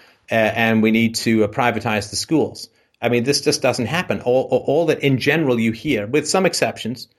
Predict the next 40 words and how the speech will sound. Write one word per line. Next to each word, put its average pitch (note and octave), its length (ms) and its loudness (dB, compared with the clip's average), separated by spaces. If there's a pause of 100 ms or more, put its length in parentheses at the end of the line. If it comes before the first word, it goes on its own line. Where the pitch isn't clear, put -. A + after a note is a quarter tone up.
(360)
uh, G2+ 240 4
again, G2+ 380 -2 (420)
to G#2+ 80 -4
repeat G#2 320 2
Thomas G2+ 260 0
Sowell, G#2 280 0
S A#2 180 -2
O A2+ 80 2
W G#2 340 -2
E G#2 140 -2
L G2+ 140 -4
L, G2 160 -2
just F#2+ 200 -8 (140)
read G2+ 500 -2
the A2+ 60 -2
guy, G2+ 160 0
watch G#2 260 -2
the A2 80 -8
guy, G2+ 180 0
you'll G#2 220 0
come A#2 220 -2
away, G2 320 2
like, G2 380 -4
the B2 80 0
guy's, - 360 -4
like, F#2 240 -2 (960)
incredibly B2 600 0
brilliant. G2+ 480 0
And, F#2+ 220 -6
and G2+ 280 -2 (800)
every D3 220 0
time B2+ 300 0
I G#2 100 0
listen A2+ 300 -2
to G2+ 80 -8
him, F#2+ 260 -6
like, F#2 240 -2
I F2+ 120 -2
get F#2 360 -10 (100)
<laughs> - 120 -20